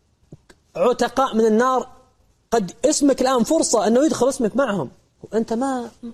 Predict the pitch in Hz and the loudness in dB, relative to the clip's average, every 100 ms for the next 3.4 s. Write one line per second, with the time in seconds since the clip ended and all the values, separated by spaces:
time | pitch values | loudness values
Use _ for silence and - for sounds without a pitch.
0 | _ _ _ _ _ 269 330 311 302 208 | _ _ _ _ _ -2 0 2 2 0
1 | 196 190 151 - 233 254 269 262 233 226 | 0 -2 -4 -4 -4 -2 0 0 0 0
2 | 202 180 180 240 - _ - 254 262 262 | 2 4 2 -2 -14 _ -4 0 2 2
3 | 247 202 147 | 2 0 -2